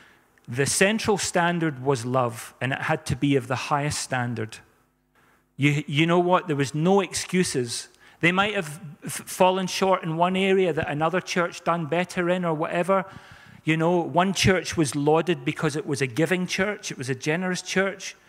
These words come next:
But there was one thing that he would never accept any excuses for, and that was love that should be at a certain standard. Amen?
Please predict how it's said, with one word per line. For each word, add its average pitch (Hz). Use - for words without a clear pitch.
But 143
there 151
was 147
one 180
thing 170
that 147
he 147
would 139
never 160
accept -
any 139
excuses -
for, 131
and 127
that 139
was -
love 131
that 135
should 135
be 139
at 135
a -
certain -
standard. 123
Amen? 135